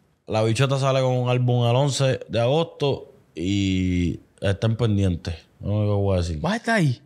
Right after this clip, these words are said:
Speaker 1: Es lo único que voy a decir. Estén pendientes que la bichota sale el once de agosto.
Speaker 2: Este, este tiene tema con, con la bichota ya.
Speaker 1: Que
Speaker 2: Ya
Speaker 1: vamos
Speaker 2: vi.
Speaker 1: a, vamos a apretar.
Speaker 2: Ya vi, ya, ya lo dijo todo, ¿no? Ya lo dijo todo. Falta que
Speaker 1: Vamos
Speaker 2: diga el nombre de la
Speaker 1: activo.
Speaker 2: canción.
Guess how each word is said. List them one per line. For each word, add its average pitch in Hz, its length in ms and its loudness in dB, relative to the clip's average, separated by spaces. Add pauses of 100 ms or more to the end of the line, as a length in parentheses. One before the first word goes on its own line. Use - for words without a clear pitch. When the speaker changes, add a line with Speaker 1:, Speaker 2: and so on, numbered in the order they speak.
(140)
Speaker 1:
Es 95 80 -2
lo 101 80 0
único 110 180 2
que 107 60 2
voy 101 100 4
a 98 40 4
decir. 92 180 0
Estén 104 240 -4
pendientes 123 460 0
que 95 400 2
la 90 100 2
bichota 92 360 0
sale 104 240 0
el 101 60 0
once 107 260 -2
de 98 60 0
agosto. 101 320 0
Speaker 2:
Este, 170 160 2
este 175 220 -2
tiene 175 260 0
tema 170 300 0
con, 143 260 0
con 139 180 0
la 135 100 2
bichota 139 440 0
ya. 135 340 -2
Speaker 1:
Que 139 120 -4
Speaker 2:
Ya 113 120 2
Speaker 1:
vamos 98 60 2 (220)
Speaker 2:
vi. 92 60 -2
Speaker 1:
a, 82 100 0
vamos 107 160 2
a 113 100 0
apretar. 95 520 2 (340)
Speaker 2:
Ya 190 300 2
vi, 196 160 0
ya, 139 260 -2
ya 120 180 -2
lo 135 120 0
dijo 143 220 2
todo, 151 360 0
¿no? 185 300 0 (520)
Ya 135 120 2
lo 135 160 0
dijo 135 220 0
todo. 180 200 0
Falta 160 280 -2
que 135 100 -4
Speaker 1:
Vamos 143 100 2
Speaker 2:
diga 143 120 2
el 147 60 0
nombre 143 200 2
de - 60 0
la - 60 0
Speaker 1:
activo. 127 140 2
Speaker 2:
canción. 240 460 0